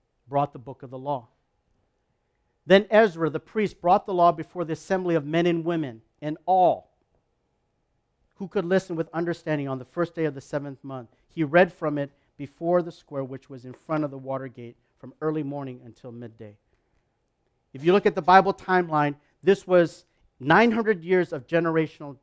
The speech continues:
disconnect. All of a sudden, the word is restored to them, and now it's being read to them. Reading is a core skill for reclaiming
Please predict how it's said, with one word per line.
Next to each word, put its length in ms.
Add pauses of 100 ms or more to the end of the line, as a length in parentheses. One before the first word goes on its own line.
(400)
disconnect. 720 (1900)
All 160
of 60
a 60
sudden, 280
the 80
word 280
is 160
restored 420
to 60
them, 240
and 120
now 260
it's 180
being 320
read 240
to 100
them. 300 (1800)
Reading 380
is 180
a 80
core 380
skill 420
for 180
reclaiming 720